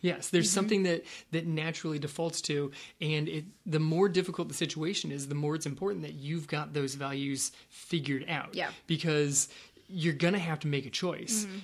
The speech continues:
Speaker 1: You know, you make choices all day long. And if you know what the core values are,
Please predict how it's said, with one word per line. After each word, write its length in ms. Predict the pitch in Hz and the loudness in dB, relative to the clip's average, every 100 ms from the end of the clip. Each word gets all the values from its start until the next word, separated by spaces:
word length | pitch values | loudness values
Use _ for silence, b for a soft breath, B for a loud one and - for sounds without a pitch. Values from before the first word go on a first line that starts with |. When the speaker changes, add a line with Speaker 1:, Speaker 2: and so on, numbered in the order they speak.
| - | -6
Speaker 1:
You 140 | 156 | -4
know, 300 | 143 135 165 202 151 | -2 -4 -4 -4 -2
you 120 | 151 180 | 4 6
make 220 | 202 165 | 4 2
choices 440 | - 165 - 156 - - | -4 -2 -2 -4 -6 -4
all 400 | 151 147 151 151 | 0 2 4 2
day 340 | 147 139 135 | 0 0 0
long. 460 | 127 151 147 - 170 | -2 -2 -2 -4 -4
And 120 | 156 | -2
if 140 | 147 | -2
you 80 | 160 | 0
know 220 | 147 151 | 2 2
what 160 | 160 160 | 2 0
the 60 | 147 | -4
core 260 | - 151 | -2 -2
values 380 | 135 196 202 143 | 0 -2 -2 -2
are, 240 | 143 147 | -4 -6